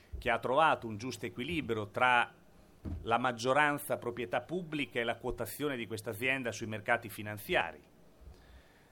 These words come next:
I cittadini sanno che i comuni sono azionisti anche di quell'azienda.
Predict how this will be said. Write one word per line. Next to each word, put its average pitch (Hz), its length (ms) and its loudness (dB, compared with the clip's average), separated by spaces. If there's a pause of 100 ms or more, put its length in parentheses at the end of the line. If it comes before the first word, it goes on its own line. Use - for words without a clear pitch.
(1500)
I 107 100 -16
cittadini 135 720 0 (640)
sanno 156 540 4
che - 100 -2
i 113 80 2
comuni 135 440 -2
sono 127 260 -2
azionisti 131 720 0
anche 113 280 0
di 98 100 -6
quell'azienda. 101 800 -4